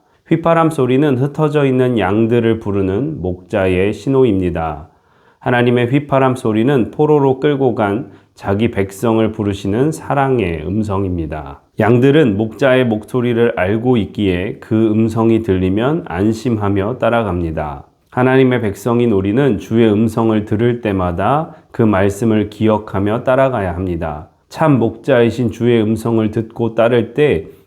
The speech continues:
우리는 자녀와 함께 하나님께로 돌아가는 은혜를 얻습니다. 네, 그래서 이스라엘은 그들의 죄악과 또 허물로 인해서 바벨론 포로라는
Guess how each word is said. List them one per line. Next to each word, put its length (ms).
우리는 500
자녀와 540
함께 640
하나님께로 800
돌아가는 720
은혜를 680
얻습니다. 1040
네, 280
그래서 320
이스라엘은 960
그들의 380
죄악과 1080
또 100
허물로 540
인해서 720
바벨론 560
포로라는 840